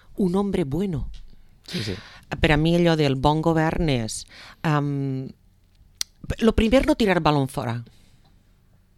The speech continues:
Speaker 1: És a dir,
Speaker 2: Correcte.
Speaker 1: fer un bon govern és que lo que tu fas és algo, eh, que el valor a tu també te cau damunt. És a dir, eh, si algú fa algo, té que tindre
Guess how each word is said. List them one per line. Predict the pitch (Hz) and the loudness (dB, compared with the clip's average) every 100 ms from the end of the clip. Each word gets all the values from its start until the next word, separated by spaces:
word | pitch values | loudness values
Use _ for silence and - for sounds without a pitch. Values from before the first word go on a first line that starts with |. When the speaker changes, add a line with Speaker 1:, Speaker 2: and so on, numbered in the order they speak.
| _ | _
Speaker 1:
És | 170 | -2
a | 160 | 0
dir, | 151 - | 0 -4
Speaker 2:
Correcte. | - - | -8 -18
Speaker 1:
fer | _ - 254 | _ 0 2
un | 233 | 2
bon | 190 175 | 2 0
govern | 156 185 190 170 | 0 0 -2 -2
és | 175 - - - - _ | -2 -4 -10 -20 -20 _
que | - 156 | -2 0
lo | 147 | -2
que | - 143 | -2 -4
tu | - 220 214 | -2 0 0
fas | - 180 180 247 - - - | 0 2 4 2 0 -8 -4
és | 160 147 160 | -2 0 2
algo, | 170 185 175 196 262 - - - - | 4 4 4 2 0 -4 -20 -20 -8
eh, | 170 160 156 147 147 139 - _ _ | -4 -2 -2 -2 -2 -4 -8 _ _
que | 170 156 | -4 -2
el | 147 139 | -2 0
valor | 147 143 175 208 | 2 4 4 2
a | - | 0
tu | 202 | 0
també | 202 214 220 - _ | 2 2 0 -4 _
te | 202 - | -2 2
cau | 180 156 | 2 2
damunt. | 143 135 254 269 143 - | 2 2 2 0 -4 -6
És | 143 | -4
a | 131 | -6
dir, | 113 - - - - - - - | -8 -14 -20 -20 -20 -20 -20 -8
eh, | 170 160 147 147 - - | -2 -2 -2 -6 -12 -10
si | - - 139 | -6 -4 -6
algú | 127 147 | -6 -8
fa | - 165 | -4 -4
algo, | 170 214 | -4 -6
té | 185 | -6
que | 165 | -6
tindre | 175 180 208 | -6 -4 -6